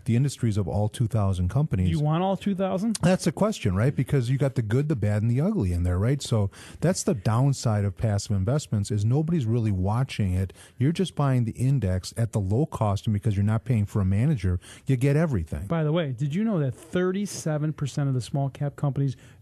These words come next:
Speaker 2: do not make money? So when you say you're buying the good, the bad, and the ugly, a third of them, or up to thirty-seven percent of them,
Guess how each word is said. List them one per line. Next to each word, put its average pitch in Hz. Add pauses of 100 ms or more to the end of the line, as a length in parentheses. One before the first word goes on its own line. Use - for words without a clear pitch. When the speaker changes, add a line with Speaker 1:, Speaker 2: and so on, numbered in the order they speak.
(120)
Speaker 2:
do 185
not 156
make 143
money? 139
So 139
when 147
you 202
say 190
you're 156
buying 143
the 135
good, 151
the 139
bad, 143
and 135
the 139
ugly, 147 (260)
a -
third 202
of 143
them, 139 (140)
or 160
up 160
to 156
thirty-seven 160
percent 165
of 160
them, 139